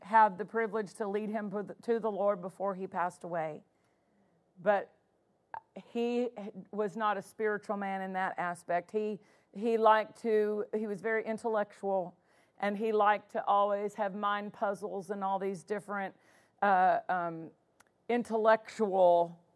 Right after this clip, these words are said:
exercises. And I remember as a little girl, him asking me a question, "What came first,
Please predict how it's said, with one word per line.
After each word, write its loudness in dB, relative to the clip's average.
exercises. -2
And 0
I 4
remember 4
as 2
a 0
little 2
girl, 4
him 0
asking 0
me -6
a -6
question, -4
"What 8
came -4
first, -4